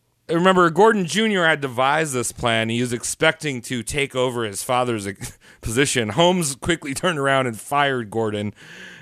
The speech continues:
And Gordon would eventually work, work for Sears down the line. He moved back to America and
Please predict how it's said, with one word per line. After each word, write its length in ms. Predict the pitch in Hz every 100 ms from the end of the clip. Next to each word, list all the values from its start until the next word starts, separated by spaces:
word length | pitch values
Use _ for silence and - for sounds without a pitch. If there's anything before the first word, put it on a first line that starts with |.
| -
And 400 | 123 120 117 120 - 131
Gordon 300 | 160 175 165
would 80 |
eventually 440 | 147 143 139 151 131
work, 400 | 123 135 - -
work 220 | 135 135
for 120 | -
Sears 720 | 110 - 175 147 107 110 104 - _ _
down 260 | 120 117 113
the 80 |
line. 360 | 110 101 107 110
He 100 | 107
moved 240 | 117 120 107
back 220 | 123 120
to 140 | 120
America 480 | 104 107 117 113 -
and 280 | 98 95 92